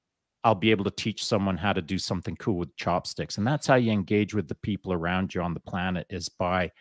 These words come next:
understanding a lot of things and being able to tap into their interests and be able to at least have a, a commonality in the moment, rather than, "I don't know anything about macrame." Um, I,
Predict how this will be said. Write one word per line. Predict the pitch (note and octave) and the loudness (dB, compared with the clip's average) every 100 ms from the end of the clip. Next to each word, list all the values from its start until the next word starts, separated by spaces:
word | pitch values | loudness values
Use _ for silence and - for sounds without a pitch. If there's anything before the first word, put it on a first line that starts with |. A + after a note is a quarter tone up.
| - - - | -20 -2 6
understanding | B2 A2+ - B2 A2 G#2+ | 6 6 4 6 6 6
a | F#2+ | 2
lot | F#2 F#2+ | 6 6
of | F#2 - | 4 -2
things | - F#2+ G#2+ F#2+ | 0 0 0 -2
and | E2 | -2
being | G2 F#2+ | 0 2
able | G2 F2+ | 2 2
to | F2 F2+ | -2 -4
tap | - F#2+ G2 - | 0 2 2 2
into | G2+ - G#2 | 2 2 -2
their | - F#2+ G#2+ - | 2 2 2 2
interests | G#2 G#2 - B2 B2 - - - - - | 0 0 2 2 2 -4 -8 -20 -16 -2
and | G#2 G2 | 0 2
be | A#2 A#2 | 6 6
able | G#2 | 4
to | - - | 0 0
at | A2+ C3 | 0 2
least | A#2 A2+ - _ _ - | 2 2 -2 _ _ 4
have | A2+ F#2 | 4 6
a, | G#2+ G2 F2 _ _ _ _ _ - - - - - | 6 6 2 _ _ _ _ _ -20 -20 -20 -12 -2
a | A#2 - | -2 2
commonality | - B2+ A#2+ G#2+ F#2 G#2 G#2 F2+ D#2+ C#2+ _ _ _ | 8 10 10 4 4 4 4 0 -2 -10 _ _ _
in | G#2 G2 | -2 0
the | F2+ | 0
moment, | E2+ E2+ D#2+ D#2+ - - - | -2 -4 -6 -8 -12 -8 4
rather | A2+ G#2 G#2+ | 6 8 4
than, | - G#2 F#2+ F2 - | 4 2 4 0 2
"I | G2+ | 2
don't | B2 C#3 | 4 4
know | B2+ A2+ | 4 4
anything | B2 - A#2 | 4 2 2
about | G#2 G#2+ - | 4 2 2
macrame." | F#2+ B2 - B2+ F#2 D#2 D2+ - - | -2 -2 0 2 2 0 -4 -8 -6
Um, | G2 F2+ F2 F2 E2+ - | -4 -2 -2 -2 -6 0
I, | G#2 | 0